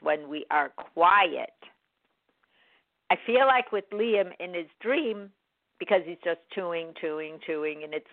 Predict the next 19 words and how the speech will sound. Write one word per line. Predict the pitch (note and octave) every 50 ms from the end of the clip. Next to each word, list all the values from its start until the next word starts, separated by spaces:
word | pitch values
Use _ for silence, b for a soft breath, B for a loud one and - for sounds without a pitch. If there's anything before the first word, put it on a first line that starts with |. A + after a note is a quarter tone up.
| D#3 D3 C#3
gum. | - F#3 F#3 E3 C#3 C3 G#2+
It's | C3 C#3+ _ -
not | E3+ D#3 D#3+ E3
actually | D#3+ D#3+ D#3 - - D#3+ D#3 D#3 D3 - -
food. | - F#3+ E3 D3+ C3
It | C#3 _ -
doesn't | E3 D#3 C#3+ C#3+ D3 C#3+ - _ -
feed | G#3 G#3 G#3+ G#3 F#3 E3
him. | C3+ C3 B2+ B2 A#2+ B2 - _ _ _ _ _ _ _ _ _ _ -
That | D#3+ E3+ D#3 -
he's | F3+ F3+ F#3 F3 D3 -
had | - - - A3 A3 B3 B3 A3 G3 F3+ D#3+ - _ -
enough | F#3 F3+ E3+ E3+ F3 F#3+ - -
of | G3+ F3+ F3
the | F3+ G3+
quiet, | - - - - F#3+ G3+ G#3+ A3 G#3 E3+ C#3 B2+ C3 C3+ - _ _ _ _ _ _ _ _ _ _ _ _ _ _ _ _ _ _ _ _ _ _ _ _ _ _ - -
and | B3 B3
now | B3 C4+ F4+ G4+ A#4+ A#4
he's | A4+ G#4 F#4+